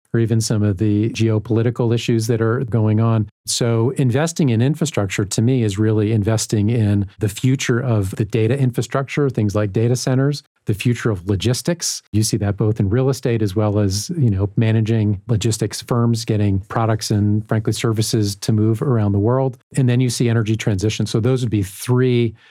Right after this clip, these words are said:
very big areas of development that the world needs. The amount of capital that's needed is enormous. And so to be able to step in to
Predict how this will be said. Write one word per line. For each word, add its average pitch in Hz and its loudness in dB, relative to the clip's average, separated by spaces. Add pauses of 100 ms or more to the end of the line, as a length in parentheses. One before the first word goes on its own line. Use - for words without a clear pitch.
(240)
very 127 2
big 117 0
areas 110 2
of 95 -4
development 104 0
that 104 -2
the 113 0
world 117 0
needs. 104 -2 (240)
The 107 2
amount 120 2
of 117 -4
capital 127 0
that's 107 0
needed 107 2
is 113 0
enormous. 107 2 (140)
And 131 2
so 113 0
to 123 -2
be 110 2
able 117 0
to 113 -2
step 113 -2
in 107 0 (120)
to 107 0